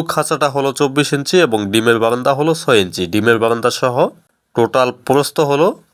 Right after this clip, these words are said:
তিরিশ ইঞ্চি এবং প্রতি তলায় হাইট হলো, শুধু খাঁচাটা হলো আঠারো ইঞ্চি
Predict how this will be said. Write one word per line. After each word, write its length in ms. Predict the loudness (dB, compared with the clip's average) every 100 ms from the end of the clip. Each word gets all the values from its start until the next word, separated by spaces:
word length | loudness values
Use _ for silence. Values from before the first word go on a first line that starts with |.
| _
তিরিশ 240 | 0 0 -4
ইঞ্চি 260 | -8 -8 -10 -12 _ _ _ _ _
এবং 240 | -4 0 -2 -2 _
প্রতি 280 | 0 0 0
তলায় 360 | 0 2 0 -2 -12
হাইট 420 | -6 0 0 0
হলো, 180 | 0 0 -2
শুধু 300 | 0 2 2
খাঁচাটা 400 | 0 -2 0 -2
হলো 240 | 0 2 0 -2 _ _ _ _
আঠারো 360 | 0 0 0 0
ইঞ্চি 320 | -2 0 4